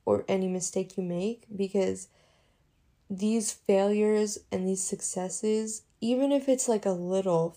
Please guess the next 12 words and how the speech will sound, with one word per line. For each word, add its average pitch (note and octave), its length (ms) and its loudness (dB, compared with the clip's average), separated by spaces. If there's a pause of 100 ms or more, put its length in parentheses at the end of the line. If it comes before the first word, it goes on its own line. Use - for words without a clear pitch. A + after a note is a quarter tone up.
failure F#3+ 380 0
or F#3 120 0
a F3+ 80 -4
little F3+ 200 -2
success, G3 420 -4
they A#3 300 2
make A#3+ 240 2
you A3 100 -8
who A3 80 0
you G3 240 -2
are. F3+ 300 -6 (1200)
And G#3 600 0